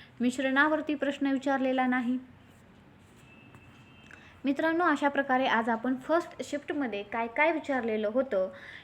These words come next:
हे पाहिलेलं आहे. तर इथं जरा टाईप करण्यात आलेलं नाही. बॉडमासवरती, जो बॉडमास आहे त्याच्यावरती तीन प्रश्न विचारण्यात आलेले होते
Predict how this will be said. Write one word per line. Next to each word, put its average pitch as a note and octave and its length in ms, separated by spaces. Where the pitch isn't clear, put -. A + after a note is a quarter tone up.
हे C#4+ 120
पाहिलेलं C4 520
आहे. B3+ 480
तर C4 80
इथं C4+ 340
जरा D4+ 200
टाईप C#4 360
करण्यात C4 320
आलेलं A#3 380
नाही. A3 340
बॉडमासवरती, C#4 1120
जो C4+ 120
बॉडमास C#4 520
आहे A#3 180
त्याच्यावरती B3+ 760
तीन F4 260
प्रश्न D4+ 340
विचारण्यात B3 580
आलेले G#3 300
होते G3 360